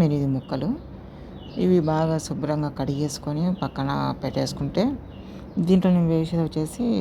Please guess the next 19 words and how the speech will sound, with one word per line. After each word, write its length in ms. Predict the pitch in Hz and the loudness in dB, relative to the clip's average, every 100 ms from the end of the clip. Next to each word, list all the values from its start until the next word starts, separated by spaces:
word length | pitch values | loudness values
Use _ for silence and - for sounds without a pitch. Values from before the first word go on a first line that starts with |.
| 147 139 127 | 0 -2 -2
వంకాయ, 540 | 139 135 147 151 170 | -2 0 2 2 2
ఉల్లగడ్డ 480 | 190 143 135 139 127 117 - - - - - - - - - | 2 2 0 -2 -2 -4 -6 -16 -16 -16 -16 -14 -14 -16 -4
వేస్తానంతే. 680 | 139 131 - 135 131 120 156 208 247 233 - - - | 0 0 2 0 2 0 0 2 0 -4 -12 -16 -14
ఆ, 120 | - 170 | -2 0
ఇప్పుడు 220 | 165 165 160 - - 156 | 2 2 2 -2 -6 -6
పక్కన 280 | 143 151 170 170 | -4 -2 0 0
శుభ్రంగా 380 | 156 147 156 156 | 0 0 0 -2
కడిగేసి 360 | - 147 156 151 | -2 0 0 -2
పెట్టుకున్నాక, 600 | - 180 - 151 151 165 180 165 | -6 -8 -6 -4 -2 -2 0 2
ఏ 100 | 143 | 2
విధంగా 320 | 143 160 175 | 2 4 2
బొక్కల 280 | 156 143 143 | 2 0 0
గిన్నెలు 240 | 143 151 139 | 0 0 0
వేసుకుంటే 280 | 139 156 165 | 0 0 2
దానికి 200 | 147 139 | 2 2
ఏదైనా 260 | 143 139 139 | 0 2 2
నీరు 240 | 135 139 | 2 2
అదంతా 300 | 135 135 127 | 2 2 0
ఉంటే 160 | 135 131 | -2 -2